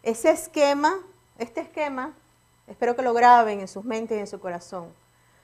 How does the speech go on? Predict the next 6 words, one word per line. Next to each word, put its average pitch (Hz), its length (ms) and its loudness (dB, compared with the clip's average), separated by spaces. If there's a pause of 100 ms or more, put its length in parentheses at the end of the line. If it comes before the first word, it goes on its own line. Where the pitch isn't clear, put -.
(120)
porque 226 220 -4
cuando 226 320 2
vayamos 240 500 2
a 302 80 0
discernir 247 800 -4 (300)
nuestro, 208 560 -2